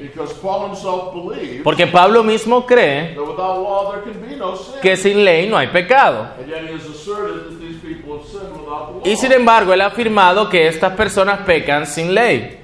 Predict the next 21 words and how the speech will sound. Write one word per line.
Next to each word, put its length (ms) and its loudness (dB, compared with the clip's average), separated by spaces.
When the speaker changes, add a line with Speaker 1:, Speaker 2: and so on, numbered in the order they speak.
Speaker 1:
An 80 -10
explanation 600 -16
is 140 -18
necessary. 600 -12
Speaker 2:
Por 160 6
eso 220 2
una 80 2
explicación 600 0
es 100 -4
necesaria. 800 0
Speaker 1:
And 140 -14
that 220 -8
is 60 -12
why 280 -8
we 160 -16
come 380 -12
then 220 -10
to 180 -18
verses 320 -18
fourteen 400 -16
and 100 -20